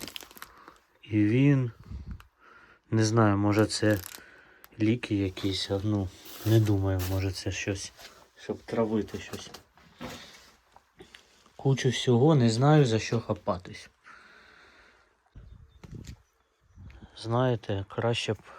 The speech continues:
мабуть, когось попросити, щоб він оце все взяв, поки ти не бачиш, зібрав докупи,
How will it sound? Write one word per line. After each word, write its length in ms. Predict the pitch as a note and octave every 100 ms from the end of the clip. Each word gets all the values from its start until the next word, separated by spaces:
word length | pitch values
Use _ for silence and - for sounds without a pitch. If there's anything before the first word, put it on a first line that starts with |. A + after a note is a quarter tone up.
| -
мабуть, 360 | A#2 G#2 A2+ G#2+
когось 400 | - G#2 A2+ -
попросити, 680 | - G2+ - G2+ - C#3 B2
щоб 220 | - G#2
він 220 | G2 G#2+
оце 260 | G#2 F#2+ G#2
все 460 | F#2+ - G#2 G2+ G2
взяв, 460 | G#2 G2+ G#2 B2 B2+ - _ _ _ _
поки 240 | G#2 -
ти 160 | G#2+ G2+
не 160 | G2+ F#2+
бачиш, 600 | F#2+ A2 A#2+ G2+ - - - - - _ - _ _ -
зібрав 640 | G2+ G#2+ G#2+ G#2+ B2 B2 - - -
докупи, 720 | G#2 F#2+ A#2 C3 C3 G2+ F#2